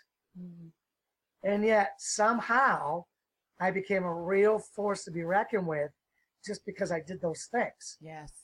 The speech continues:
Speaker 2: You know, on the wrestling mat. And then I think about when I went to grad school, Anne-Marie, when I went to college, you know, and then I went to grad school and I got degree after degree after degree.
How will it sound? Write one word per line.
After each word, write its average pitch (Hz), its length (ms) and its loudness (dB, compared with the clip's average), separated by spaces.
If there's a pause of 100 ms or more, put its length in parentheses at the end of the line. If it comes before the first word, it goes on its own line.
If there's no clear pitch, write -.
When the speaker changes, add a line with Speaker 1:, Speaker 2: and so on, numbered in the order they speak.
(160)
Speaker 2:
You 170 100 -4
know, 175 120 0
on 170 220 0
the 175 80 -2
wrestling 185 420 2
mat. 147 200 -4 (840)
And 208 80 -2
then 247 120 4
I 214 100 4
think 247 280 2
about 185 420 4
when 185 80 0
I 185 80 0
went 190 160 -4
to 175 80 -6
grad 185 340 2
school, 185 240 0
Anne-Marie, 156 400 -2
when 175 120 -4
I 175 40 0
went 185 140 -4
to 165 60 -6
college, 175 640 2 (640)
you 180 80 -2
know, 185 180 4
and 175 100 0
then 180 80 0
I 180 40 2
went 185 160 -2
to 180 80 -6
grad 185 380 2
school 175 400 2
and 170 80 -2
I 170 80 -2
got 170 200 -4
degree 180 520 -2
after 185 240 -2
degree 175 500 -2
after 170 220 -2
degree. 180 580 -2